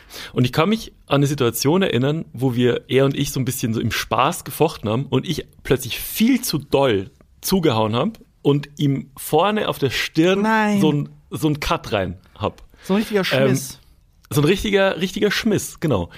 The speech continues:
Speaker 1: Und das hat geblutet wie Sau, äh, aber ich hab keinen Ärger gekriegt.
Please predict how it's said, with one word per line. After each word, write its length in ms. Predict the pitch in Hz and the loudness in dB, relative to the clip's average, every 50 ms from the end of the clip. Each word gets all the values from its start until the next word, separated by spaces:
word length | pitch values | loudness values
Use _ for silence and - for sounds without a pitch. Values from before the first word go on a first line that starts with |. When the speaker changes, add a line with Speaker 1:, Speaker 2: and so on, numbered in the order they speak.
| - - - - - - - | -18 -16 -16 -16 -18 -10 0
Speaker 1:
Und 340 | - 143 143 143 143 - - - | 2 4 4 4 2 -2 -8 -8
das 140 | 120 110 107 | -2 0 0
hat 100 | 135 - | 0 0
geblutet 380 | 113 101 113 165 214 - 254 196 | -2 -2 -2 0 0 -2 -4 -4
wie 60 | 202 | -2
Sau, 360 | 165 - 110 104 110 131 143 - - - - - - - - - - | 0 2 2 2 2 0 -4 -8 -16 -20 -20 -20 -20 -20 -20 -6 0
äh, 220 | - 131 127 131 - | 2 4 4 4 4
aber 120 | - - 139 | 4 2 2
ich 60 | 127 | 2
hab 100 | 131 - | 0 -2
keinen 240 | - - 147 147 - | -2 0 0 0 0
Ärger 240 | - 131 107 98 90 | 0 -2 -2 -2 -4
gekriegt. 380 | - - - - 82 - - | -6 -10 -12 -12 -12 -14 -18